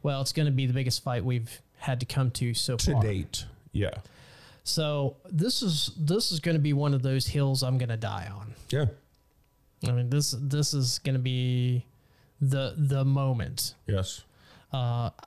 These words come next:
Speaker 1: I will fight for medical freedom.
Speaker 2: Mm-hmm.
Speaker 1: And this is not gonna bode well. I will go back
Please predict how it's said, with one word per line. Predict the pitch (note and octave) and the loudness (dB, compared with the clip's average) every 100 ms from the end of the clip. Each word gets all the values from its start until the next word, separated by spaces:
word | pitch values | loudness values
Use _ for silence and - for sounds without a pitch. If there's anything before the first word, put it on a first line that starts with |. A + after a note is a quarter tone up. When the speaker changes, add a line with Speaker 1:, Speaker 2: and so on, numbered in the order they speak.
| _ _ _ _ _ _ _ _ _ _ _ - | _ _ _ _ _ _ _ _ _ _ _ -6
Speaker 1:
I | D3+ D3+ | 0 2
will | C#3 | 2
fight | B2+ - D#3 C3+ C3+ | 0 -2 -2 -2 -4
for | - | -2
medical | C3 B2+ A#2+ - | 0 2 0 -4
freedom. | - F#2+ - - - - | -6 -6 -6 -8 -10 -2
Speaker 2:
Mm-hmm. | B2 D#3+ - _ _ _ _ _ - - - - - | 2 2 -2 _ _ _ _ _ -20 -20 -20 -16 -8
Speaker 1:
And | C3+ B2+ B2 B2 B2 B2 | -4 0 0 0 0 2
this | F#3 G#3 F#3 - - | 2 2 0 -4 -2
is | D3 C3 | 0 2
not | C3+ C3 | 2 0
gonna | C3 B2 | -2 0
bode | C3 C3 | 0 2
well. | B2 A#2 G#2+ A#2+ - _ - - - - - | 0 -2 -2 -6 -8 _ -20 -20 -20 -16 -6
I | D3+ F3 | -2 2
will | E3 D3+ C#3 C3+ - _ _ _ D#3 D3+ | 2 4 2 2 0 _ _ _ -10 -2
go | D#3 D#3+ | 2 2
back | C#3+ D3+ E3+ - | 2 0 -2 -4